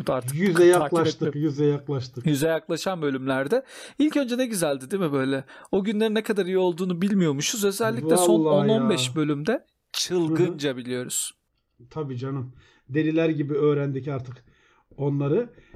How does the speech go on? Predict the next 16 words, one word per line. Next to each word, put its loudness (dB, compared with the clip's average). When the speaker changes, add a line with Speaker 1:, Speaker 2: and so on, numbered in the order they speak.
Speaker 2:
Şimdi 0
bu 2
hafta -2
ama -2
çok -6
güzel 2
bir -6
sorumuz -2
var. -8
Çok -2
tatlı -4
bir -2
Speaker 1:
Hı 2
hı. 2
Speaker 2:
sorumuz 0
var. -10